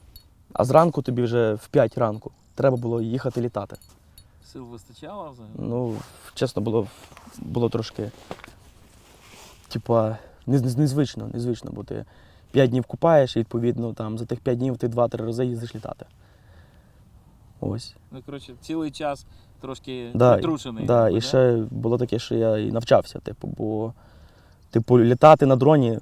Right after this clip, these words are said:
Speaker 1: зможе кожен. Кожен зможе пу-, вилетіти, підняти пташку в небо в кожен, а вивести його з дії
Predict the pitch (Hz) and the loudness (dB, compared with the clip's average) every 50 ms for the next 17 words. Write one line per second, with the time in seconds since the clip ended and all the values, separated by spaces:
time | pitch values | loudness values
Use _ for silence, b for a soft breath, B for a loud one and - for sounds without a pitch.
0 | - - - - 110 127 131 117 127 - - 120 104 95 - - - _ _ _ | -8 -12 -6 -2 2 4 4 4 2 2 2 0 0 0 -4 -12 -16 _ _ _
1 | - - 156 127 113 104 104 104 104 101 113 - - 123 113 123 147 160 156 135 | 2 4 4 4 4 0 -2 -4 -6 -6 -6 -2 -2 0 4 6 6 6 6 4
2 | - 120 - 113 - 123 123 131 123 120 - - 131 127 - - 117 120 117 113 | 2 -2 -2 -2 0 0 0 0 0 0 2 2 2 2 2 -2 -4 -4 -2 -2
3 | 113 107 107 110 120 127 _ _ _ _ - _ - 113 107 104 - 87 101 104 | -4 -6 -6 -8 -10 -14 _ _ _ _ -10 _ -2 -2 -2 -2 -4 -4 -2 -2
4 | 101 98 98 104 107 117 b b b b b b b b b b b 117 131 131 | -2 -2 -4 -6 -8 -10 b b b b b b b b b b b 4 6 6
5 | 131 120 - - 127 120 123 123 120 120 113 113 113 113 117 117 110 110 107 107 | 4 2 4 2 2 4 4 2 2 0 0 -2 -2 0 0 0 2 0 -2 -2
6 | 107 107 107 107 | -2 -4 -6 -6